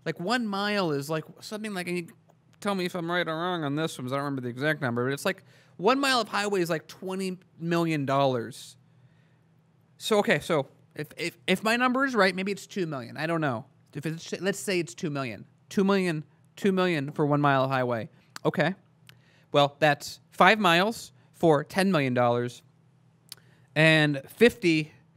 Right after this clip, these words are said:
for five hundred million, and five thousand for half a trillion. So this bill is effectively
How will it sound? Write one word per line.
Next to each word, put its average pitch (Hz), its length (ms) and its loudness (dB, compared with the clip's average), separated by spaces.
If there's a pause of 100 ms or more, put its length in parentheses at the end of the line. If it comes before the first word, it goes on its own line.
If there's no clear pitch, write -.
(340)
for 160 440 4
five 165 240 4
hundred 190 320 4
million, 123 460 0 (760)
and 151 500 6 (280)
five 180 260 6
thousand 175 600 4 (1000)
for 160 300 0
half 185 280 2
a 180 40 -2
trillion. 156 580 6 (360)
So 175 360 6
this 202 240 4
bill 247 280 8
is 170 100 2
effectively 165 800 0